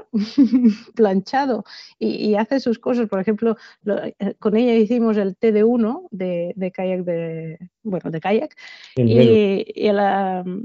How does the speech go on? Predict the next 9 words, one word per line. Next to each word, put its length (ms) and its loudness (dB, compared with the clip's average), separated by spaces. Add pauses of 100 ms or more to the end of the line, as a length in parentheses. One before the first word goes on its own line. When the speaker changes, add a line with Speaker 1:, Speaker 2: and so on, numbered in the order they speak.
(480)
Speaker 1:
en 200 0
los 120 -2
momentos 400 0
que 100 -6
teníamos 320 -4
que 120 -6
hacer 280 -2
los 540 -4
rolls, 640 -2